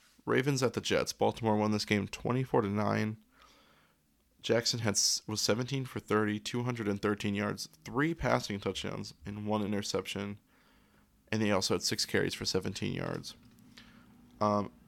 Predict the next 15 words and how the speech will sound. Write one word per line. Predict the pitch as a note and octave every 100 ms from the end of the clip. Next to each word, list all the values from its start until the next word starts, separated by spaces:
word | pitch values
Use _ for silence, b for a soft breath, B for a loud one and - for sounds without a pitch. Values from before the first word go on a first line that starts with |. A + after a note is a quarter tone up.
| -
Joe | - A2
Flacco | G#2+ - F2+ G#2+ C#3 D#3 D#3+ D#3+ B B B B - -
the | -
former | B2 D3 G#2+ G#2 G#2+ -
Raven, | - F#2 G2+ A#2 A#2 _ -
the |
team | - A2 G#2
he | G2+
won | G2+
a | G#2
Super | - C3
Bowl | G2+ G2+
with, | G#2 - _ b b b b b b b b _ _ _ - _ -
thirty-seven | B2 D3+ D3 C#3 C3 C#3+
for | C3 - G#2 G2